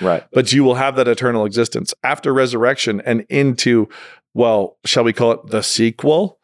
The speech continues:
Speaker 2: of this? Because it's not like you're going to, you know, this different plane.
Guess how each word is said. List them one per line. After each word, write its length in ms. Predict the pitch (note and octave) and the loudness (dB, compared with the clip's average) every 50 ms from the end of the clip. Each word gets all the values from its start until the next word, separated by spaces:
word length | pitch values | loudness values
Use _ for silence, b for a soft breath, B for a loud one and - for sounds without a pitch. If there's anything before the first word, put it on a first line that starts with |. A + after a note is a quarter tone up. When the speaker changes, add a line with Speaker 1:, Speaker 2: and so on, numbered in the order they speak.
| b b b b b _ - | b b b b b _ -2
Speaker 2:
of 200 | - C#3 C3+ B2+ | 0 0 2 2
this? 220 | C3 D3+ D#3+ E3 - | 2 2 2 0 -2
Because 320 | - F3 C3+ C#3 D3 C3+ | -2 -2 0 0 2 2
it's 180 | C3+ A#2+ - - | 0 0 0 0
not 140 | D3+ E3 | -2 0
like 220 | F3 E3 D3 B2 - | 0 -2 -2 0 0
you're 80 | C3 | -2
going 480 | A#2+ A#2 G#2 C3 A#2+ A#2+ B2+ B2+ B2 A#2 | 0 0 0 2 2 2 2 0 -2 -4
to, 520 | - - B2+ A#2+ A#2 A2 G#2 G2+ G2 F#2 _ _ _ - | -4 -4 -2 0 0 0 0 0 -2 -6 _ _ _ -4
you 60 | - A2+ | 0 2
know, 180 | A2+ A2 G2+ F#2 | 2 2 0 0
this 460 | F2+ A2 G#2+ G2 - - - - - _ _ - | 0 0 0 0 0 -2 -4 -6 -10 _ _ -10
different 460 | G#2+ G#2 B2+ B2 - A#2 G#2 - _ - | -4 -2 -2 0 0 -2 -4 -4 _ -10
plane. 720 | - - G2+ A2+ A#2 A#2+ A#2 G#2+ F#2+ F2+ F2 F2+ - - | -8 -2 0 2 2 2 2 0 0 -2 -4 -6 -8 -10